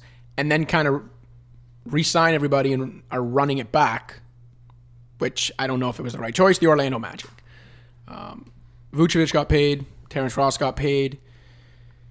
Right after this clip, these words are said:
They bring in Al-Farouq Aminu. Um, I don't know. I, I think this is still a solid playoff team in the East. Um, we saw what Cliff-, Steve Clifford could do with them last year.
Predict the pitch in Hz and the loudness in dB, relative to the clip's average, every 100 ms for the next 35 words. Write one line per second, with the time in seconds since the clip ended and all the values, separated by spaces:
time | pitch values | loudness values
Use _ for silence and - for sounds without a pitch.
0 | - - - - - - - 127 156 151 | -20 -20 -20 -20 -20 -20 -10 -2 2 2
1 | 147 - 151 143 147 143 151 151 147 - | 2 2 0 0 -2 0 0 0 -2 -6
2 | - - - - 120 120 123 123 110 - | -16 -20 -18 -12 -10 -8 -6 -8 -10 -16
3 | - - - - - 165 175 - 165 226 | -20 -20 -14 -10 -6 -4 -6 -2 2 4
4 | 294 254 196 - 185 151 156 143 131 139 | 4 2 0 0 0 2 2 2 0 0
5 | 139 139 156 143 139 - 127 151 - - | 0 0 0 0 -2 -2 -4 -4 -8 -16
6 | - - - - 50 50 - - - - | -20 -20 -20 -20 -20 -20 -20 -20 -20 -16
7 | - - 143 139 - 147 131 - - 143 | -6 0 2 2 -2 -6 -6 -8 -4 -2
8 | - - 131 123 170 165 160 143 143 151 | -2 -4 0 4 4 4 0 0 0 -2
9 | - 165 160 160 | -2 2 4 2